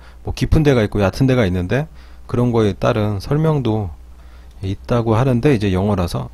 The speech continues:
예, 넘어-, 그리고 물고기 크기에 따라서, 예, 그 업적처럼 이제 보-, 보석을 하나, 두 개 뭐 이런 식으로 지급을 해주고요.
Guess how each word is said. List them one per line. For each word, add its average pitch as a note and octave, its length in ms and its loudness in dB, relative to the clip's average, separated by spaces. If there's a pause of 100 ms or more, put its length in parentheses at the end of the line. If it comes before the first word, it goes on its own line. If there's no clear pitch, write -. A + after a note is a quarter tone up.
예, F2+ 40 -10
넘어-, F2 180 -6 (2000)
그리고 A2+ 140 -6
물고기 D3+ 880 4 (380)
크기에 F3 420 2
따라서, D3 560 2 (1040)
예, F#2 120 -8
그 G2+ 120 -6
업적처럼 A2 540 0
이제 F#2 120 -4
보-, A#2+ 400 2 (120)
보석을 A#2 380 2
하나, C#3+ 360 2
두 G#2 220 -6
개 A2 140 4
뭐 F#2+ 180 4
이런 G#2+ 200 4
식으로 F2+ 440 -4 (380)
지급을 A2 400 2
해주고요. A#2 420 0